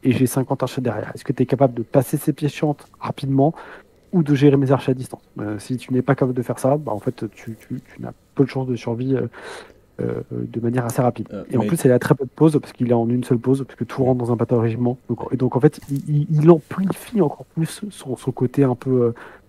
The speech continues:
Speaker 1: euh, game break sur le match-up, c'est-à-dire,
Speaker 2: Mhm.
Speaker 1: je vais même pouvoir choisir soit de te tirer dessus en premier, soit de te laisser commencer et tenter un double tour avec une liste supra-létale. Donc voilà, c'est inté-, c'est intéressant comme parti pris, une liste très, très, très, vraiment très orientée.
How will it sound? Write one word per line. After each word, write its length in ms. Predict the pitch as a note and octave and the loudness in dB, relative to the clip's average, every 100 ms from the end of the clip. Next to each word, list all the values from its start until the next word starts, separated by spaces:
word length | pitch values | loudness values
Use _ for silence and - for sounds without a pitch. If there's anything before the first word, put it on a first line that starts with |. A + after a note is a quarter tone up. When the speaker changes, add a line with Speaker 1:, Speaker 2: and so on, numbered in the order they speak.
| B2 | -2
Speaker 1:
euh, 100 | A#2+ | 2
game 200 | B2+ C3+ | 8 8
break 260 | B2+ C#3+ - | 8 2 2
sur 120 | B2+ | 2
le 80 | B2 | 4
match-up, 320 | C3 E3 - | 4 4 2
c'est-à-dire, 420 | - A#2 A#2 C#3 - - - _ | 0 -2 2 2 0 -10 -20 _
Speaker 2:
Mhm. 60 | B2+ | -8
Speaker 1:
je 100 | A2 | 0
vais 100 | B2 | 4
même 220 | C#3+ D#3+ | 6 6
pouvoir 220 | - D3 | 4 -2
choisir 420 | C#3 D3 C3+ C#3+ - | 2 2 4 2 0
soit 300 | - - D#3 | -8 0 0
de 40 | |
te 120 | - | 2
tirer 260 | C#3+ - C#3 | -4 -2 -2
dessus 220 | C3+ - | -2 -6
en 60 | C#3 | -2
premier, 340 | C#3+ C3+ D#3 | 0 2 2
soit 180 | - D#3+ | 2 0
de 60 | - | 0
te 80 | |
laisser 260 | B2 C3 D3+ | -2 0 0
commencer 500 | - C#3 C3 - D#3+ | 0 0 0 2 2
et 80 | C3 | 0
tenter 320 | - C#3 - | -2 -2 2
un 40 | C3+ | 2
double 260 | C3 C3+ | 2 0
tour 180 | C3 D#3 | 0 0
avec 180 | A#2 - | -2 -2
une 60 | B2+ | -2
liste 260 | C3 - - - | -2 -6 -18 -12
supra-létale. 800 | D#3+ - - C3 A#2+ C#3 C3+ - - - _ _ - | -12 -4 2 2 4 4 2 -2 -14 -20 _ _ -2
Donc 100 | C3 | 0
voilà, 180 | A#2 - | 2 0
c'est 140 | - | -4
inté-, 240 | A2 C3 A#2 | 2 4 4
c'est 120 | B2 | 2
intéressant 360 | A#2 B2 C3+ | 2 2 2
comme 120 | C#3+ B2 | 0 0
parti 220 | B2+ A#2+ | 0 -2
pris, 160 | - | 0
une 60 | C#3 | 2
liste 180 | C3 - | 2 0
très, 480 | - C#3 C3 B2 A#2+ | 0 2 4 4 0
très, 320 | - - C3 | -4 -2 -2
très, 220 | - C3 | -2 -6
vraiment 280 | B2 C#3+ D#3 | -2 0 2
très 200 | - C#3+ | 2 4
orientée. 320 | C3+ B2 D3+ | 2 0 -2